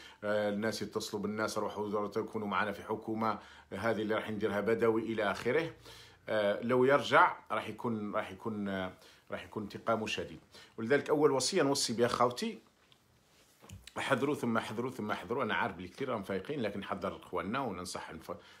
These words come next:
نفوسنا جميعًا: احذروا من أي مشاركة، أي واحد شريف، أي واحد مخلص، آه، يشارك معاهم في هذا الحوار اللي يسموه حوار الحراك، الشباب، مرات حتى يقولوا، آه، راهم دعوا إلى فرنسا إلى آخره.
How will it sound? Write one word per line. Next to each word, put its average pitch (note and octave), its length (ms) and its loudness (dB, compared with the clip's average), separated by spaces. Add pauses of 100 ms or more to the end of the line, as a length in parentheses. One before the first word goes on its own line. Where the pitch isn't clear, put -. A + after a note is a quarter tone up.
(100)
نفوسنا G2 360 -6
جميعًا: B2+ 440 0 (360)
احذروا D#3+ 580 0
من A#2 180 0 (100)
أي C#3+ 360 -2
مشاركة، A2+ 600 -2
أي C#3+ 300 0
واحد - 280 2
شريف، A#2 480 0
أي C#3 200 0
واحد C3 280 0
مخلص، G#2 440 -4 (440)
آه، G2+ 180 2
يشارك C#3 500 4
معاهم A2+ 420 4 (320)
في G#2+ 140 -6
هذا B2+ 200 6
الحوار B2 360 2
اللي A2 120 2
يسموه A#2 340 -2
حوار A2 460 2
الحراك، A2+ 480 2
الشباب، A#2 640 4 (280)
مرات B2 180 2
حتى - 220 2
يقولوا، A#2+ 540 2 (280)
آه، G#2+ 480 4
راهم A2+ 240 4
دعوا A#2+ 300 4
إلى A2+ 220 2
فرنسا B2 500 2
إلى A2 280 2
آخره. D#3 340 2